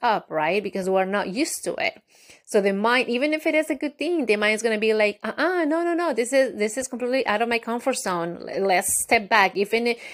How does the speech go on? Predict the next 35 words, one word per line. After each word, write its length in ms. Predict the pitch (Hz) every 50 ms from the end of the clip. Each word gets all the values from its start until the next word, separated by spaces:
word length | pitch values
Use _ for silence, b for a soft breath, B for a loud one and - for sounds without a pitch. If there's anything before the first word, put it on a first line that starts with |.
| B B -
even 300 | 226 240 247 320 311 302
if 140 | 302 302
it 120 | - 233 220
is 180 | 220 214 180
good 220 | 170 - 190 190 190
for 200 | - - 294 302
you, 380 | 294 262 285 294 302 330 339 b b b b b b _ -
the 60 | 196
mind 380 | 190 190 202 202 196 202 214 220
will 140 | 220 226 220
try 240 | - - 214 190
to 140 | 190 196 196
bring 340 | 185 175 185 185 190 185 175
you 80 | 190 185
back 320 | 165 - 180 180 180 -
into 180 | 190 175 - -
comfort. 600 | - - - 190 185 - - - - - - _ _ _ _ _ B B B B B B B B B
So 500 | - - - - 214 196 185 175 180 180 - _ -
with 300 | - 180 202 233 262 269
awareness, 880 | 302 302 269 294 294 320 320 294 220 180 165 175 208 240 - - - B B B B B B B B - -
it 120 | 208 208
allows 460 | 214 202 202 202 202 202 220 233 -
me 80 | 269 269 269 -
to 160 | 247 220 214 - -
be 120 | 185 202 190
grateful 680 | - - 196 214 247 285 - - - 208 202 208 -
of 200 | - 202 196 175
the 80 | 190 185
uncomfortable, 960 | 175 180 - - - 208 196 196 190 - 220 185 170 165 - - - 175 170 _ _ _ _ _ _ _ _ _ -
okay? 420 | 190 - 190 180 180 180 185 202 B B B B B B -
With 280 | 202 208 226 247 247
awareness 800 | 269 269 240 233 254 269 285 277 262 202 180 180 190 220 214 - -
that 160 | - 214 196
I've 180 | 196 196 190 180
been 420 | 202 202 208 202 202 190 - -